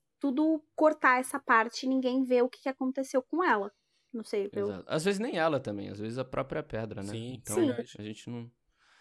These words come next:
Speaker 2: mas é muito legal essa cena, pra mostrar essa conexão entre ela e a Joia da Mente, e posteriormente ali, a ligação dela com o Visão. Mostra na cena seguinte, se eu não me engano, ela e o Visão ali tendo aquela conversa m-, incrível, aquele, um papo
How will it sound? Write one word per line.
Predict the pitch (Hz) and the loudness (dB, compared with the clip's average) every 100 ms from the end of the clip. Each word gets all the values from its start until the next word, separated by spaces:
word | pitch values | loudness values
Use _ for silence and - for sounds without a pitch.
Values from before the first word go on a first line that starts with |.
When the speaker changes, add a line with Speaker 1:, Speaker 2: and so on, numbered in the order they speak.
| _ - | _ -4
Speaker 2:
mas | 127 - | -4 -2
é | 131 | -2
muito | 151 170 180 | -2 -2 -2
legal | 147 120 113 | 0 0 -2
essa | 117 | -4
cena, | 104 101 95 | -8 -8 -8
pra | - 113 | -4 -2
mostrar | 120 - 143 | -2 -2 -2
essa | 143 139 | -2 -4
conexão | 127 123 - 123 113 | -4 -6 -6 -4 -4
entre | 110 113 | -4 -2
ela | 113 113 | 0 0
e | |
a | 110 | -2
Joia | 110 107 | -2 -4
da | 104 | -4
Mente, | 104 120 147 147 170 _ _ _ - | -4 -4 -6 -8 -16 _ _ _ -18
e | |
posteriormente | - 175 175 190 185 135 131 143 143 | -4 -2 -2 -2 -2 -2 -2 -2 -4
ali, | 131 120 127 - _ _ - | -4 -2 -4 -8 _ _ -6
a | 127 131 131 135 | 0 2 4 2
ligação | 156 190 202 | 0 -4 -6
dela | 180 180 | -4 -4
com | 190 220 | -4 -6
o | |
Visão. | 339 294 160 185 | -4 -2 -2 -4
Mostra | 104 113 165 - 180 147 - | -4 -2 -2 -2 -4 -4 -8
na | 147 175 | -6 -6
cena | - 151 | -4 -6
seguinte, | 151 127 131 131 | -6 -6 -6 -6
se | |
eu | 120 | -6
não | |
me | 113 | -4
engano, | 107 107 156 - _ _ _ _ _ - | -4 -6 -6 -12 _ _ _ _ _ -2
ela | 135 151 | 0 2
e | 180 | 0
o | |
Visão | 214 208 160 196 | -4 -4 -2 -2
ali | 180 156 190 | -2 -4 -4
tendo | 151 147 | -6 -6
aquela | 151 156 | -6 -6
conversa | 151 117 127 127 | -6 -2 -4 -4
m-, | 135 127 131 131 - _ - | -8 -8 -8 -10 -12 _ -8
incrível, | 151 147 127 139 147 151 - - | -8 -4 0 0 -2 -8 -10 -14
aquele, | - 110 | -12 -10
um | 107 113 | -10 -10
papo | - 123 127 | -4 -4 -4